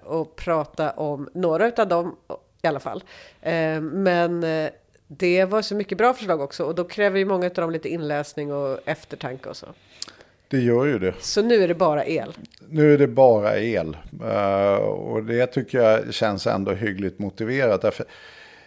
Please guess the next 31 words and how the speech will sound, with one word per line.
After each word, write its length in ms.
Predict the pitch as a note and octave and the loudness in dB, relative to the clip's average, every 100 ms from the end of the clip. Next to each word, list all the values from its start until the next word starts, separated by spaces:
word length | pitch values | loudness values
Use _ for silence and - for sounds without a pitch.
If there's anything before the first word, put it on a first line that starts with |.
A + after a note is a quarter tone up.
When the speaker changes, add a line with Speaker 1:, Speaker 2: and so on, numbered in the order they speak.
| _ | _
Speaker 2:
det, 340 | - C3+ C#3 C#3 | 2 2 2 2
det 60 | |
jag 160 | C3+ C#3 | 4 4
märker 840 | D#3 D#3+ D#3 - B2+ A2+ G2+ - | 4 4 2 0 0 0 -2 -6
i 140 | A#2+ A#2 | -4 -2
den 120 | G#2+ | -2
här 180 | G#2+ G#2+ | 0 0
diskussionen 920 | G#2+ G2+ A2 - D3+ E3 C#3 A#2 G2+ | -2 -4 -6 -2 -2 0 -2 -2 -2
som 180 | F#2+ G#2 | -4 -2
har 100 | F#2+ | 0
varit, 560 | F#2+ F2+ E2 D#2 F2 - A#2 | 4 2 2 -4 -8 -14 -12
så 280 | - A2 A2+ | -4 -2 -2
råder 720 | - G#2+ B2+ C3 C#3+ A#2+ A2+ | -4 -2 0 2 2 2 0
det 140 | A2 | 0
ju 200 | G2+ G2 | -2 0
en, 360 | A2 G2 G2 G2+ | 0 -2 -2 -6
eh, 60 | - - G#2+ A#2+ - | -8 -10 -12 -14 -8
betydande 1040 | A#2 A2 - C#3+ B2+ A2 G2+ G2 F#2+ F#2+ - - A2+ | -8 -4 -2 -2 0 2 2 2 2 2 0 -8 -12
förvirring 840 | - - G#2+ C3+ D#3 B2+ A2+ G2+ A#2 | -8 -6 -2 0 0 0 -2 -2 -2
både 300 | A#2+ G#2+ C3 | 2 2 2
Speaker 1:
Mm. 120 | - | 0
Speaker 2:
kring 380 | A#2 G#2 G#2+ - | -4 -4 -4 -4
ingångsvärden, 1200 | B2 G#2+ G2+ F#2+ G2 A2+ B2 B2+ A#2+ A#2 A2+ A2 A#2 | -2 0 0 -2 -2 2 4 4 2 2 0 -2 0
vad 160 | A2 G#2+ | 0 2
är 200 | G2+ G2+ | 0 -2
det 80 | |
vi 140 | G2 G2+ | -4 -4
diskuterar 1120 | G2+ G2 - G2 - A#2+ A#2+ A2+ A2 A2 G#2+ | -4 -6 -6 -8 -6 -2 2 2 4 2 2
och 480 | - A#2 F#2 - - - | -2 -6 -8 -10 -12 -12
vad 420 | A2 A2 G2+ G2 | -6 0 2 0
liksom 400 | F#2 - G2 | -2 -2 -2